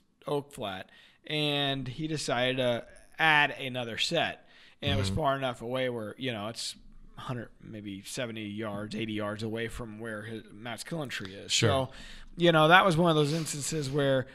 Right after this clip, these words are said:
Speaker 1: observed movement. He observed that they just were hitting a trail over there.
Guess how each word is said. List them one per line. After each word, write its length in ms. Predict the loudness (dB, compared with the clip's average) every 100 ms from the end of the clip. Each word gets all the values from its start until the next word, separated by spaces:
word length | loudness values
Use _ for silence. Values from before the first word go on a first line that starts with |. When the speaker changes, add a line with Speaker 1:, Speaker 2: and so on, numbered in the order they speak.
| -2
Speaker 1:
observed 520 | -2 2 6 6 6
movement. 440 | 4 4 4 0
He 120 | 0 -2
observed 480 | 0 2 4 4
that 420 | 2 0 -2 -12 -6
they 140 | -6
just 360 | -4 -4 -6 -10 -20 -20 -20 -16 -8
were 120 | -4
hitting 200 | -2 -2
a 40 |
trail 400 | -2 0 2 4
over 200 | 2 0
there. 360 | 2 2 2 -2